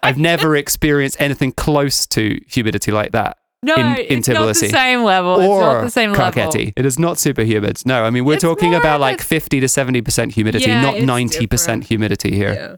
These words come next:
Speaker 1: So, yeah, areas as you slightly go up the side of the hills in the valleys, the higher up you get, the, the cooler it gets, which is nice, of course.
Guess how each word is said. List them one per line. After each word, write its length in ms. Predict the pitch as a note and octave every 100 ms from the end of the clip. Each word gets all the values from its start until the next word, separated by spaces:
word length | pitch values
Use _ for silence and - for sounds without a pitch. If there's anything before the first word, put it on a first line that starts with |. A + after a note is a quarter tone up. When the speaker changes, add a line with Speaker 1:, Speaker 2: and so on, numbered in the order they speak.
| -
Speaker 1:
So, 80 | D3
yeah, 180 | C3+ -
areas 380 | E3 D#3+ D3+ -
as 320 | C3+ C#3 B2+
you 100 | C3+
slightly 400 | A#2+ D#3+ C3+ C3
go 160 | A#2 B2+
up 120 | -
the 60 | -
side 220 | C3+ A#2+
of 80 | G#2+
the 80 |
hills 480 | A#2 B2 G#2+ A2+ - -
in 80 | A#2
the 80 |
valleys, 580 | A#2 A2 A2 G#2+ G#2 - -
the 140 | A2 A2+
higher 260 | A#2 G#2
up 80 | G2+ G#2+
you 100 | A2
get, 300 | G#2+ - -
the, 260 | G#2+ G#2+ - -
the 240 | - B2 -
cooler 340 | C3 A#2 A2+
it 100 | B2
gets, 220 | - - B2
which 140 | -
is 80 | A2
nice, 220 | D3+ G3
of 60 | -
course. 260 | D#3+ F#3+